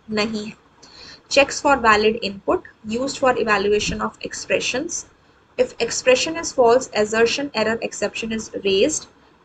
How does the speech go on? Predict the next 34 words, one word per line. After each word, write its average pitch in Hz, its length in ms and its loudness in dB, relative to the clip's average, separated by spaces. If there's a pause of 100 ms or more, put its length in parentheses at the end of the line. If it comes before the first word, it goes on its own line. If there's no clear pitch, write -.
it 247 100 2
imposes 277 540 2
an 302 120 -2
exception - 520 -6 (140)
on 190 120 -6
the 254 120 0
code। - 340 2 (600)
तो 277 60 2
अभी 269 340 2
हमने 262 480 0
assert 240 300 4
statement 233 480 -2
के 285 100 -4
अंदर 214 320 -2
ही 262 120 -6
ये 247 180 2
पढ़ा 190 260 0
था 240 260 -2 (640)
कि 302 340 2 (380)
सबसे 262 360 0
पहले 285 280 4
expression 247 500 -2
को 277 100 0
test 208 320 -2
करने 233 240 0
के 247 100 -2
लिए 247 140 0
होती 240 260 2
है, 302 60 2
और 294 120 2
अगर 277 240 2
result 240 360 2
false 220 440 -2
है, 233 180 0